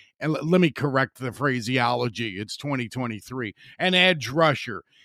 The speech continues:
They didn't draft an edge rusher. Had ten picks, didn't take one of 'em, took a bunch of defensive tackles,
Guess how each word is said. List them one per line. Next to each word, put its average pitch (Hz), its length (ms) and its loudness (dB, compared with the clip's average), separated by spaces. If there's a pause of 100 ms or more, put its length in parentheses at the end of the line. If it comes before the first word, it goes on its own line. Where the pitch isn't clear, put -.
(160)
They 180 160 0
didn't 202 320 0
draft 170 440 4
an 151 100 -2
edge 131 260 -2
rusher. 113 380 -2
Had 147 260 2
ten 202 280 0
picks, 196 320 0
didn't 170 340 -2
take 156 280 0
one 180 300 2
of 175 180 6
'em, 170 160 -2
took 143 180 -6
a 127 60 -4
bunch 180 340 0
of 180 120 -2
defensive 147 580 -4
tackles, 123 600 -2